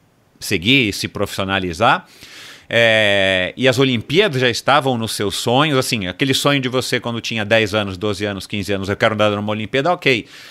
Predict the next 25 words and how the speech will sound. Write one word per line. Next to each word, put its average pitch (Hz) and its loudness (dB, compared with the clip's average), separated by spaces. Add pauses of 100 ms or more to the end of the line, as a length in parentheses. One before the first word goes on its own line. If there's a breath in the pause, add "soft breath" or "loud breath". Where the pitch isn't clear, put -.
(120)
mas 110 0
uma 117 -2
coisa 120 0
é 139 0
um 139 -4
sonho, 135 0
uma 151 -4
coisa 147 -4
é - -2
um 139 -4
sonho 131 -4
que 131 -12
já 131 -4
tá 135 -4
um 131 -2
pouco 135 -4
mais 131 -4
palpável 120 2
pelos 120 -6
teus 120 -4
resultados, 120 0
pelo 117 -8
teu 120 -6
caminho 117 -4
natural, 117 -2